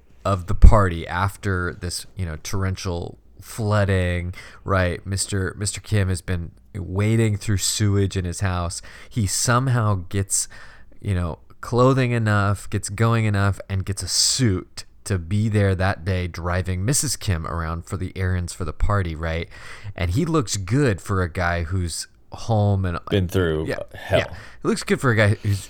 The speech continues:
Speaker 1: been through hell, and Missus Kim's in the back of the car sniff sniffing this old radish smell, like,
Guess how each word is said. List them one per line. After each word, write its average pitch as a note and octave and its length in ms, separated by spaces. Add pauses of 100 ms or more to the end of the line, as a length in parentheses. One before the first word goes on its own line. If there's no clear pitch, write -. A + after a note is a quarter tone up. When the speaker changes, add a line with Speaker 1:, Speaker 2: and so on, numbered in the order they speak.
Speaker 1:
been G#2 140
through G2 180
hell, A2 400
and F#2+ 360 (360)
Missus G#2 300
Kim's G#2+ 360
in G2 80
the F#2 80
back F#2 220
of F#2+ 60
the F2 80
car F#2+ 320
sniff G2 340
sniffing F#2 580
this E2 340 (220)
old F2+ 260
radish G#2 400
smell, C#2+ 560 (680)
like, F2 500